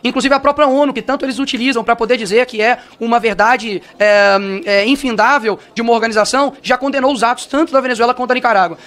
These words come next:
Então eu deixo aqui mais uma vez a minha solidariedade ao senhor André Fernandes e deixar aqui evidente, claro, cristalino, de que nós estamos vivendo de fato uma cegueira ideológica, onde por conta de A defender A e B defender D, B,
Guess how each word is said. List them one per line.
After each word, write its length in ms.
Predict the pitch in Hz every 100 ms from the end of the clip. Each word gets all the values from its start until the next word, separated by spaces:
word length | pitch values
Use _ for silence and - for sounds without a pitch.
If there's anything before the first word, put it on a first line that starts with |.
| - -
Então 200 | 254 285
eu 80 | 247
deixo 260 | 269 277
aqui 140 | 240 254
mais 180 | 269
uma 140 | 262 226
vez 320 | 196 262 - - -
a 80 | 226
minha 140 | 294
solidariedade 680 | 302 294 294 302 233 269 233
ao 100 | 240
senhor 180 | 247 247
André 200 | 214 226
Fernandes 420 | 226 196 233 - - - -
e 80 | 285
deixar 360 | 320 330 311 311
aqui 200 | 302 294
evidente, 580 | 277 294 233 277 - -
claro, 380 | 240 254 269
cristalino, 840 | - 302 330 - 277 226 294 233 - - - - -
de 120 | 269
que 120 | 285
nós 300 | 269 269 320
estamos 380 | 294 - 285 262
vivendo 320 | 262 220 269
de 100 | 262
fato 260 | - 233 269
uma 140 | 269
cegueira 680 | 277 - 349 247 294 349 302
ideológica, 580 | 247 247 202 202 - 269 - _ _ -
onde 280 | 330 370 339
por 200 | 330 277
conta 340 | 311 349 320
de 180 | 262 285
A 160 | 226 220
defender 580 | 240 247 220 202 202 -
A 260 | 240 294 311 - - -
e 80 |
B 220 | 247 247 240
defender 380 | 226 233 214
D, 220 | 190 233 226
B, 300 | 202 277